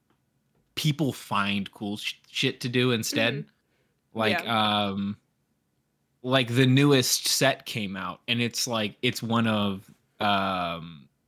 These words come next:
Speaker 1: there's, like, a, uh, there's, like, a format that you play where you're just building decks out of, like, booster packs from the new set.
Speaker 2: Mm-hmm.
Speaker 1: Um,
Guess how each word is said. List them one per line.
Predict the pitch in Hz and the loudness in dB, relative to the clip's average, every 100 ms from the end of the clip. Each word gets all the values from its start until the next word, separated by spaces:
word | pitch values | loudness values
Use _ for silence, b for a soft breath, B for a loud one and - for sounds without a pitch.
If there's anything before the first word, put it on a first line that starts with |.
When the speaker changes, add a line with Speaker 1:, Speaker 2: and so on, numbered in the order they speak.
| _ - | _ 0
Speaker 1:
there's, | 131 117 | 2 4
like, | 117 | 2
a, | 117 107 | 2 2
uh, | 104 104 | 2 2
there's, | 120 117 | 2 2
like, | 107 | 0
a | |
format | - 123 117 110 104 | -2 2 4 2 0
that | 101 | -2
you | 107 | -2
play | - 110 98 | -2 -2 -2
where | 101 | 0
you're | 104 101 | 0 -2
just | 98 104 - | -2 -2 -2
building | - 104 104 101 | -4 -2 -2 -2
decks | 104 104 - | -4 -4 -6
out | 101 101 | -6 -4
of, | 98 - | -6 -8
like, | 95 - - | -10 -12 -20
booster | 110 104 - 107 | -8 -6 -4 -4
packs | 113 107 | -2 -2
from | - 104 | -2 -4
the | 101 | -2
new | 104 | 0
set. | - 110 131 - _ - | 0 0 0 -4 _ -6
Speaker 2:
Mm-hmm. | 269 208 196 _ _ - | -4 -4 -10 _ _ 2
Speaker 1:
Um, | 113 107 104 101 101 101 101 | 4 6 6 4 2 0 -2